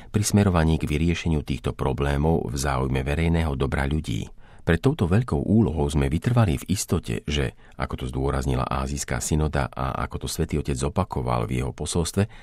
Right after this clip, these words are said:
ázijský ľud potrebuje Ježiša Krista a jeho evanjelium, pretože tento kontinent smedí po vode, ktorú môže dať len Ježiš.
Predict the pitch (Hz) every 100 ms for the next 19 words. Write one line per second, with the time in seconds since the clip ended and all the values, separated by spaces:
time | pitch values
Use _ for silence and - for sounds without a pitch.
0 | - - - 82 95 127 135 - 82 92
1 | 110 - - 139 123 110 76 76 87 87
2 | - 76 - - - - - 71 65 82
3 | 95 87 69 67 60 58 58 60 55 -
4 | - - - 82 80 73 - 107 143 -
5 | 110 127 69 64 - 85 87 65 76 73
6 | 80 98 117 - - - 156 131 87 78
7 | 67 73 80 67 82 101 71 65 52 -